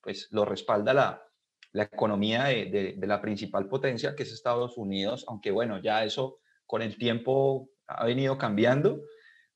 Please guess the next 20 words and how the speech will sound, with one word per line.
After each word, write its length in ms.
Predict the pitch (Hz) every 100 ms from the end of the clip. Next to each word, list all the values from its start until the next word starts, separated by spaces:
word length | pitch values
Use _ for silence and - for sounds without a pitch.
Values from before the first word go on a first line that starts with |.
| -
pero, 460 | 147 131 131 123 -
pero 180 | 131
digamos 300 | 131 127 160
que 100 | -
su 160 | 160 151
economía 800 | 131 131 123 113 160 156 135 143
y 100 | 127
el 120 | 110
dólar 260 | 113 120 139
sigue 280 | 143 143 147
siendo 320 | 151 156 160
el 80 | 160
referente 500 | 151 147 110 110 135
mundial. 400 | 143 151 160 113
Pasa 220 | 127 139
lo 100 | 143
mismo 260 | 117 113 123
con 140 | 120
el 100 | 104
Bitcoin. 380 | 104 101 -